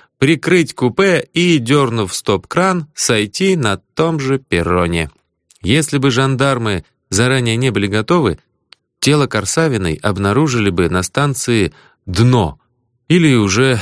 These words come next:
на русско-германской границе.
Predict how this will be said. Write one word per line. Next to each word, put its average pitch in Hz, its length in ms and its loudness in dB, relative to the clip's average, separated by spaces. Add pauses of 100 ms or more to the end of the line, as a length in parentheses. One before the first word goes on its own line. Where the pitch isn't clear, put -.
(140)
на 95 280 0
русско-германской 101 1040 0
границе. 85 720 -2